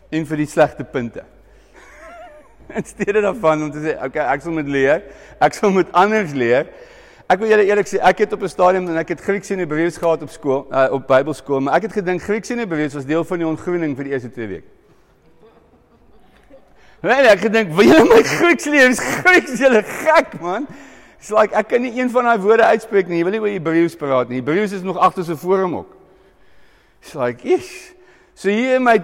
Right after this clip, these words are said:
middel van my tweede jaar het ek besluit ek's baie spiritual eendag en ek het bo op my handboeke gaan staan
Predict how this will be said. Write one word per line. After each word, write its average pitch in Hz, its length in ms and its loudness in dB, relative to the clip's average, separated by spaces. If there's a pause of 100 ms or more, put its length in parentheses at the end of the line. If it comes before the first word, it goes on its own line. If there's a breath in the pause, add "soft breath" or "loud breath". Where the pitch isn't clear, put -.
(120)
middel 202 360 2
van 214 140 -4
my 208 120 0
tweede 214 340 2
jaar 147 320 6
het 156 160 -4
ek 175 160 0 (240)
besluit 175 320 -2
ek's 127 80 -10
baie 156 240 -2
spiritual 156 480 -8
eendag 135 320 -4
en 135 80 -8
ek 120 80 -10
het 127 120 -8
bo 151 180 6
op - 100 -8
my 190 80 4
handboeke 151 400 0
gaan 139 220 -10
staan 87 320 -8